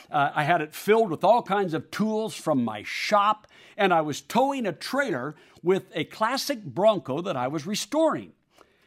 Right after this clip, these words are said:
And my wife was following us in my car, uh, in our car, uh, at the time, and she had, uh,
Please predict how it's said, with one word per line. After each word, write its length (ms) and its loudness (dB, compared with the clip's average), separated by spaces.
And 300 4
my 180 4
wife 640 2
was 200 -2
following 720 0
us 340 -8
in 260 -4
my 360 -2
car, 540 0
uh, 440 2
in 120 2
our 140 4
car, 400 0
uh, 220 -2
at 320 -4
the 80 -10
time, 440 -6
and 240 0
she 220 -4
had, 500 -2
uh, 200 -6